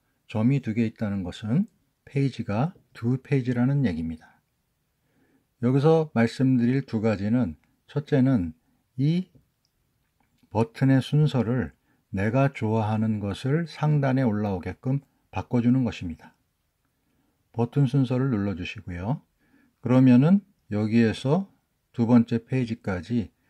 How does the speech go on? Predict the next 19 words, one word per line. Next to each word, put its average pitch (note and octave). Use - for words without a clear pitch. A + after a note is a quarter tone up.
버튼들을 B2
움직일 A2
수 -
있는 A2+
페이지가 B2
나옵니다. E2+
만약에 C#3
내가 C3+
블루라이트를, A2
이 C3
기능을 A#2
앞으로 C3+
옮기고 A#2
싶다고 A2+
하시면 G#2
이렇게 A#2+
상단에다 B2+
끌어다 B2
주시고 G#2